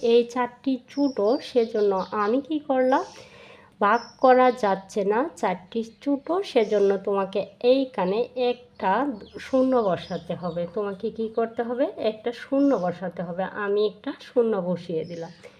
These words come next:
এইখানে হচ্ছে দিলাম চার। দেখো, এবার আমি ছয় দ্বারা চারকে ভাগ করতে পারছি না, এই দুইটা নামিয়ে নিয়ে আসলাম। এই দুইটা নামিয়ে নিয়ে আসার জন্য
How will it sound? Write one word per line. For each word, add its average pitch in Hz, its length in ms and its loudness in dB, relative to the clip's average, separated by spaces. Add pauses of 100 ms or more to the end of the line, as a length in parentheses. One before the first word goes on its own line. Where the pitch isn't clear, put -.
(480)
এইখানে 214 460 2 (640)
হচ্ছে 202 380 -4 (480)
দিলাম 202 340 0 (120)
চার। 190 420 2 (540)
দেখো, 233 280 2 (180)
এবার 233 300 2
আমি 269 280 6
ছয় 226 300 2
দ্বারা 196 300 2
চারকে 208 480 -4
ভাগ 190 220 0 (120)
করতে 240 300 -2
পারছি 240 360 0
না, 269 160 2
এই 202 140 4
দুইটা 196 400 -4 (120)
নামিয়ে 220 460 2
নিয়ে 170 240 -2
আসলাম। 175 380 -8 (600)
এই 208 160 2
দুইটা 226 380 2
নামিয়ে 226 420 4
নিয়ে 214 260 4 (140)
আসার 277 460 -2
জন্য 185 280 0